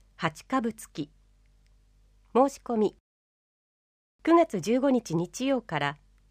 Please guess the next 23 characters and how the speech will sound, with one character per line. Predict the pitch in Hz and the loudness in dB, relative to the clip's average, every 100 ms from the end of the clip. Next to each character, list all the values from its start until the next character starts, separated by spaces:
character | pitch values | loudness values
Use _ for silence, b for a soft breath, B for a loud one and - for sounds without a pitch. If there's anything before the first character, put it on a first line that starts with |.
| - | 0
新 | 226 302 | 4 4
春 | 262 285 269 | 2 2 2
め | 226 220 | 2 4
ぐ | 277 | 4
み | 262 | 4
の | 254 | 2
里 | 247 226 214 | 0 -2 -2
ホ | 185 269 | 4 6
ー | |
ム | 294 302 | 6 4
ペ | 294 277 | -2 -2
ー | |
ジ | 170 | 0
の | 165 160 - - | 0 0 -4 -2
申 | 196 285 | 0 0
し | |
込 | - 294 | 0 0
み | 269 | 0
フ | 262 | -2
ォ | 247 | -2
ー | 165 | -4
ム | |
で。 | 135 131 | -6 -8